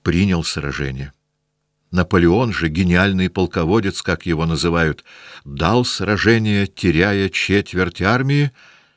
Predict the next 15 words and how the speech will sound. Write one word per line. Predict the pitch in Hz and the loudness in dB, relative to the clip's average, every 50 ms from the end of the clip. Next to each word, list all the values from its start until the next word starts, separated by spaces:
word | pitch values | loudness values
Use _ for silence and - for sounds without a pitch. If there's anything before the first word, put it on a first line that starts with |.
| _ _ _ | _ _ _
и | - 101 | -2 0
ещё | 92 87 82 - - - 85 78 | 0 0 -2 -4 -6 -4 -4 -4
более | 69 64 82 104 110 110 113 110 110 | -2 0 2 2 2 2 2 0 0
растягивая | 107 107 - - - - 82 78 80 78 85 85 87 87 87 | -2 -4 -6 -6 -4 -2 -2 -2 -2 -2 -2 -2 -2 -4 -4
свою | 85 - - 73 71 69 71 76 | -6 -8 -6 -6 -4 -4 -4 -4
линию. | 76 71 67 65 67 67 64 - _ _ _ _ _ _ _ _ _ _ _ _ _ _ _ _ _ _ _ _ _ _ _ _ _ _ _ _ _ _ _ _ - | -4 -4 -4 -4 -6 -8 -8 -10 _ _ _ _ _ _ _ _ _ _ _ _ _ _ _ _ _ _ _ _ _ _ _ _ _ _ _ _ _ _ _ _ -4
Ежели | 82 92 151 135 135 139 135 | 0 2 2 4 2 0 0
скажут, | 127 - - - 151 147 127 101 85 - - | -2 -4 -4 -2 -2 -2 0 -2 -4 -6 -8
что, | - - - 98 87 80 | -12 -8 -4 -2 -2 -2
заняв | 65 90 92 104 123 127 120 - - | 0 -2 -2 0 0 -2 -4 -4 -4
Москву, | 110 107 - - - - 123 131 110 | -4 -4 -4 -4 -6 -4 -2 0 0
он | 92 87 87 78 | 2 0 0 0
думал, | 90 120 117 104 95 87 - _ _ _ _ _ _ _ _ _ _ _ _ _ _ | 0 0 0 0 0 -2 -2 _ _ _ _ _ _ _ _ _ _ _ _ _ _
как | - 90 90 85 73 87 | -4 -2 -2 -2 -2 -8
занятием | - - - 92 95 98 113 123 120 - - - 104 98 95 95 95 92 | -6 0 2 2 4 4 4 2 2 0 -2 -2 0 2 2 2 2 0